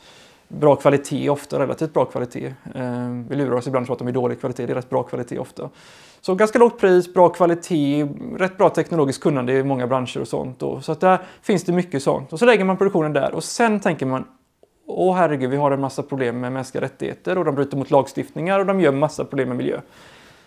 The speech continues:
Nu får vi kontrollera dem." Och då lägger man på liksom kontrollerna. Det strategiska hade möjligtvis varit att tänka så här. Alltså, nu ska vi sourca.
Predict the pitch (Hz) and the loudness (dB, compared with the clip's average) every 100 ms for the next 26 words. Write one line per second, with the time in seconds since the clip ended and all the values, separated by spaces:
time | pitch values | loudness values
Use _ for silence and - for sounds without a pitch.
0 | _ 196 226 214 196 196 165 139 123 - | _ 0 0 4 4 4 4 2 2 -2
1 | - _ _ - 170 170 165 165 165 - | -10 _ _ -6 2 2 4 2 0 4
2 | 220 202 151 135 135 143 - - - 135 | 6 8 6 4 -2 -4 -2 -4 -6 -12
3 | - _ _ _ _ _ _ 165 156 175 | -18 _ _ _ _ _ _ -6 -2 4
4 | 202 160 156 185 202 156 170 131 156 143 | 6 6 4 2 2 2 0 0 -2 -2
5 | 120 123 151 156 - _ _ _ _ - | -2 2 2 0 -6 _ _ _ _ -20
6 | - - - _ _ - 151 180 185 185 | -16 -16 -18 _ _ -14 -2 0 2 2
7 | 175 208 156 - 175 | 4 6 4 2 0